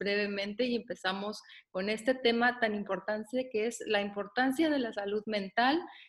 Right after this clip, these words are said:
en los colaboradores o equipos de trabajo. Isaac, bienvenido, me da muchísimo gusto tenerte aquí.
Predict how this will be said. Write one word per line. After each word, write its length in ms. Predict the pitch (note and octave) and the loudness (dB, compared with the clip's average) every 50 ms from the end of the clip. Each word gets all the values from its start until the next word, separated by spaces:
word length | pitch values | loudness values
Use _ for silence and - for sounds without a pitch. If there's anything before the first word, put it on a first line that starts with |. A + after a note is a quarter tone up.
| _ _ | _ _
en 200 | - A#3 B3+ B3+ | 0 2 2 2
los 180 | A#3+ A3 - - | 2 0 -2 0
colaboradores 880 | - B3+ C4 C4 A#3 G3 G3 F#3+ F#3 F#3 G3 F#3+ G3 G#3 A#3 B3 - - | 2 4 4 6 4 4 2 0 0 0 0 0 0 2 0 0 -2 -2
o 120 | - A3 G#3 | 0 0 0
equipos 460 | F#3 G3 - G#3 G3 - - G3 G3 | 0 -2 -6 -8 -8 -8 -12 -8 -6
de 80 | G3+ F#3+ | -6 -6
trabajo. 480 | - F3+ F3+ F3 D#3+ D#3+ - G3 - - | -2 -2 0 0 0 -2 -4 -6 -4 -4
Isaac, 460 | A#3 A3+ - C4 B3+ B3+ B3 B3 A#3+ | -6 -2 2 2 2 4 2 0 0
bienvenido, 600 | B3+ B3+ B3 A#3+ A3+ G#3+ G#3 G#3+ A3 A#3 B3 B3+ B3 | 0 0 2 2 2 0 0 0 2 2 2 2 0
me 100 | A#3 G#3+ | 0 0
da 120 | G#3+ G#3+ - A3 | 0 -2 -4 -8
muchísimo 800 | A3 A3+ A3+ A3+ - - - C#4 C#4 C4+ - C#4 C4+ B3 G#3+ G3 | -4 -2 -2 -2 -4 -4 -2 -2 -2 -2 -2 -2 -2 -2 -4 -6
gusto 400 | G3 A#3 A#3+ A#3+ - - B3 B3 B3 | -6 -6 -6 -6 -4 -4 -4 -2 -2
tenerte 380 | A3 G#3 G3 G3 F#3 - F#3+ | -4 -4 -4 -8 -6 -6 -8
aquí. 260 | - - - - - | -8 -8 -10 -12 -14